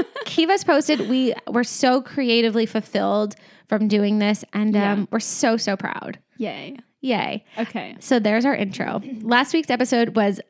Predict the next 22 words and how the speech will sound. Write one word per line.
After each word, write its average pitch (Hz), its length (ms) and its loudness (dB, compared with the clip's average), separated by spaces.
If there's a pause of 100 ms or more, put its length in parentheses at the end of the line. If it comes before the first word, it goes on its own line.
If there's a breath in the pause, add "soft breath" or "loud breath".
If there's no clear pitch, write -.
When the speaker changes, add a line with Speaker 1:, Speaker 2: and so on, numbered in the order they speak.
(320)
Speaker 2:
a 226 100 4
big 208 180 0
one. 208 320 -6
It - 60 -2
was 240 140 4
a, 254 60 2
it - 180 -4
was 233 80 2
a 254 60 2
honker. 208 500 -2 (160)
Is 247 100 4
that, 269 140 2
is 269 100 2
that 269 140 4
a 269 60 2
word? 247 300 2 (120)
Speaker 1:
<laughs> - 20 0 (800 loud breath)
We 285 200 2
had 214 260 0
drinks. 208 260 -4
Speaker 2:
<laughs> 403 840 0
We 440 80 6